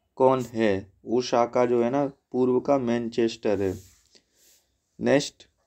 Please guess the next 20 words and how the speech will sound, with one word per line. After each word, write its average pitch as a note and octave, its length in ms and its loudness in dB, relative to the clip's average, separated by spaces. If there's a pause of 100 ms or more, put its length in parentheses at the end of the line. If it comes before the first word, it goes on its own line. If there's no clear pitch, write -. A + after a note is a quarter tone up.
(240)
सिक्सटी B2+ 460 -6
थ्री, C#3 360 2 (4000)
संसार C#3 520 2
की D3 160 -2
छत C#3+ 320 -4
किसे C3 260 -2
कहा A#2 260 2
जाता A#2 320 0
है? G2+ 420 -2 (260)
आपको A#2+ 360 -4
अब B2 300 -4
ये A#2+ 160 0
क्वेश्चन C3 340 -4
बताना C#3 380 -2
है D3+ 200 -4 (280)
और B2+ 120 -2
ये C3 140 -2
क्वेश्चन C#3 340 -2
बहुत B2+ 420 2
ही E3 180 0